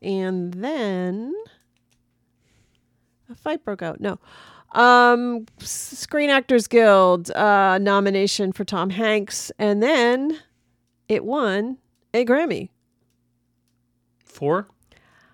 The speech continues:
Speaker 1: Best Instrumental Composition for the Castaway end credits.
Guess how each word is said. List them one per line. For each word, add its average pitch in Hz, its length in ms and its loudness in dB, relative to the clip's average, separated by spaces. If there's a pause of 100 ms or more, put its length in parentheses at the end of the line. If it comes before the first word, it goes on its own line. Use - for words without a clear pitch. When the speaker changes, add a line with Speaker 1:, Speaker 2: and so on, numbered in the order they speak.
(240)
Speaker 1:
Best 254 400 2
Instrumental 254 680 -2
Composition 190 960 -6 (840)
for 208 240 -6
the 196 80 -4
Castaway 208 640 -4
end 185 240 -4
credits. - 580 -14